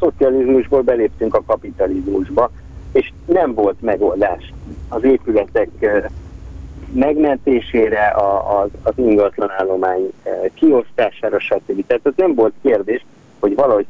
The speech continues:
pénzhez kellett jutni. Eh, úgyhogy a, a magántulajdon elszaporodásával ez volt egy megoldás, hogy, hogy megvehették viszonylag kedvezményesen a lakásokat a lakók. És igen, rájuk szabadult ez a sok minden,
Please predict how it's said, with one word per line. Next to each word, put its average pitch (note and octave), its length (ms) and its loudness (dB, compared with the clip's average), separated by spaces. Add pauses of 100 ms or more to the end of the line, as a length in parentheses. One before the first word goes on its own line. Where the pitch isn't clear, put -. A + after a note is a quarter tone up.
pénzhez G#2+ 480 0
kellett G2+ 380 0
jutni. C3+ 460 0 (520)
Eh, A#2 420 0 (160)
úgyhogy D3+ 300 0
a, D3 360 0
a D3+ 40 -2
magántulajdon A2 1120 0 (680)
elszaporodásával A#2+ 1120 2
ez G#2 160 2
volt G2 220 -2
egy G2+ 120 -4
megoldás, F#2 540 2
hogy, A#2 120 -2 (360)
hogy B2 120 2
megvehették G#2+ 760 0
viszonylag G#2 500 2
kedvezményesen F#2+ 920 -2
a F#2+ 40 -6
lakásokat F#2+ 680 -2
a G2+ 60 4
lakók. F2 360 -2 (460)
És - 160 0
igen, D3+ 260 2
rájuk D3+ 420 0
szabadult A2 480 0
ez G#2 100 2
a G#2+ 100 2
sok A2 300 -2
minden, A#2 580 0